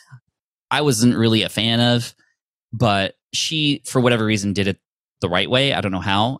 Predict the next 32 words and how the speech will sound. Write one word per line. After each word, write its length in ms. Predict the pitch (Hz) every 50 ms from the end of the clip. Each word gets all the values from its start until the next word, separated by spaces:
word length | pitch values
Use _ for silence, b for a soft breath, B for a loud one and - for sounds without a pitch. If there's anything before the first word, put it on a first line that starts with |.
| - -
And 180 | 101 95 92
I 60 | 87
didn't 240 | 90 92 95 92 76
know, 380 | 95 95 95 92 90 87 85 -
uh, 220 | - 92 90 90 85
if 180 | 71 87 90 -
I'd 200 | 85 87 87 87
ever 180 | 85 90 92
wanna 200 | 90 90 90 87
go 100 | 82 90
down 180 | 82 92 92 95
that 160 | 101 98 -
route, 240 | 90 104 107 - -
but 160 | - 92 -
she 140 | - - 98
said, 180 | - 98 90
"Pat, 160 | 92 123 110 101
I'd 100 | 92 90
love 140 | 95 101 -
to 100 | - 117
give 180 | 117 107 98
you 100 | 104 104
access 460 | 104 78 90 87 87 - 101 95 - -
to 480 | - - 95 90 90 87 87 87 -
the 160 | - - 85
thousand, 680 | - - 92 85 90 92 98 104 101 98 98 98 98 -
fifteen 280 | 104 95 - - 101
hundred 220 | 101 98 95 98 92
people 360 | - 101 90 - 95 92 -
on 280 | - 90 92 92 95
my 160 | 98 95 92 113
sta-, 220 | 117 - - -